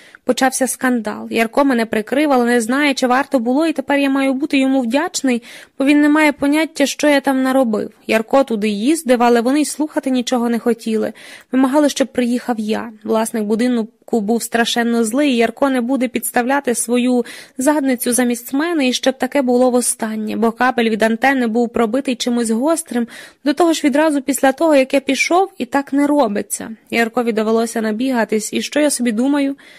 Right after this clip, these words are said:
Я намагаюся йому сказати, що коли я звідти виходив, то кабель був цілий, телевізор працював, чоловік акторки сам перевірив, але Ярко був розлючений і сказав, що я даремно відмазуюся, якби я бачив на власні очі того клієнта,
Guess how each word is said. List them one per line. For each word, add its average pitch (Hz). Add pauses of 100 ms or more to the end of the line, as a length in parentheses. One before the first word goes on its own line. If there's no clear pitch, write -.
(340)
Я 285
намагаюся 311
йому 269
сказати, 277
що 262
коли 277
я 269
звідти 254
виходив, 262
то 254
кабель 254
був 247
цілий, 247
телевізор 220
працював, 214
чоловік 240
акторки 247
сам 262
перевірив, 254 (460)
але 285
Ярко 294
був 262
розлючений 262
і 247
сказав, 254
що -
я 247
даремно 247
відмазуюся, 226
якби 214
я 240
бачив 233
на 226
власні 262
очі 214
того 214
клієнта, 233